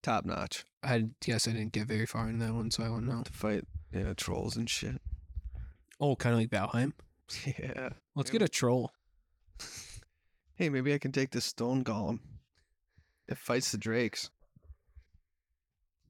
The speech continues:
Speaker 1: Man. We already talked about beating the block
Speaker 2: Yeah,
Speaker 1: guy, right?
Speaker 2: we did. But then also
Speaker 1: I don't think I've played games since then.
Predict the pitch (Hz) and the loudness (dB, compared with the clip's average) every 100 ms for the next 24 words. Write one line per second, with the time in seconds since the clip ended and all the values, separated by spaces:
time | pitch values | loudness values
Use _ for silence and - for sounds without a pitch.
0 | - _ - - 107 202 - - - - | -20 _ -4 0 2 2 0 -6 -10 -16
1 | - - _ _ _ _ _ _ _ _ | -20 -20 _ _ _ _ _ _ _ _
2 | _ _ _ _ _ _ _ - 127 120 | _ _ _ _ _ _ _ -4 2 4
3 | 117 113 107 - 101 101 101 101 95 85 | 4 4 2 2 -2 2 2 4 2 0
4 | 92 92 117 107 87 113 117 - - - | -2 0 2 2 -2 -2 -2 -2 -4 -6
5 | - - - - - _ - 123 127 120 | -8 -10 -14 -10 -10 _ -4 0 2 4
6 | 131 - 120 113 117 - 180 226 156 139 | 4 4 4 4 0 0 2 4 2 0
7 | 127 151 147 147 175 180 - 120 - - | 2 2 2 0 0 0 -2 -4 -2 -2